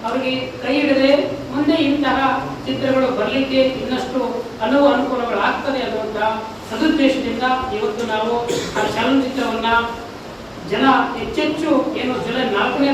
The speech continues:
ತಾರೀಕು ನಾಡಿದ್ದು ಶುಕ್ರವಾರ ಇದು ಬಿಡುಗಡೆ ಆಗ್ತಾ ಇದೆ, ಆ ಚಲನಚಿತ್ರವನ್ನ ವೀಕ್ಷಣೆ ಮಾಡುವ ಮೂಲಕ ಒಂದು ಸಂದೇಶವನ್ನ ಸ್ವೀಕರಿಸಬೇಕು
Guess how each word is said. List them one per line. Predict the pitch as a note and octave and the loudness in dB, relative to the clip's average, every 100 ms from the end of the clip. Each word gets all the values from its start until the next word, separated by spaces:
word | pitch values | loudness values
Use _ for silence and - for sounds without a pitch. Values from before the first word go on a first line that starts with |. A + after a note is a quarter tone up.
| C4+ | 0
ತಾರೀಕು | A#3 A3+ A3+ G3 | -2 -2 -2 0
ನಾಡಿದ್ದು | G3 B3+ A#3+ B3 | 0 0 -2 -4
ಶುಕ್ರವಾರ | - B3+ A#3+ B3 | -4 -2 0 -2
ಇದು | G#3 - | -4 -2
ಬಿಡುಗಡೆ | G3+ C4+ D4 B3+ | 0 2 2 0
ಆಗ್ತಾ | - G3 G3 | -2 -2 -2
ಇದೆ, | B3+ - - - - | -2 -4 -6 -8 0
ಆ | - - | 0 2
ಚಲನಚಿತ್ರವನ್ನ | - - - - G#3+ G#3+ G#3+ A3 A3 - - | 0 -2 -4 -6 -4 0 0 0 -2 -8 -8
ವೀಕ್ಷಣೆ | A3+ - D4 C#4+ | -6 -2 2 4
ಮಾಡುವ | B3 A#3+ A#3 | 4 2 0
ಮೂಲಕ | G#3+ G3+ G3+ A3+ - - - - A3+ | 0 0 2 0 0 -2 -10 -10 -6
ಒಂದು | A#3+ A#3+ A#3+ A#3+ A3 | -2 -2 -2 -6 -4
ಸಂದೇಶವನ್ನ | A3+ C4 C4 C4 A#3 A#3 A3+ A3+ - - - | 0 4 4 2 -2 -2 -2 -4 -8 -12 -6
ಸ್ವೀಕರಿಸಬೇಕು | B3+ C#4+ C#4 C4+ B3+ B3 D4 | 0 2 2 0 -2 -2 2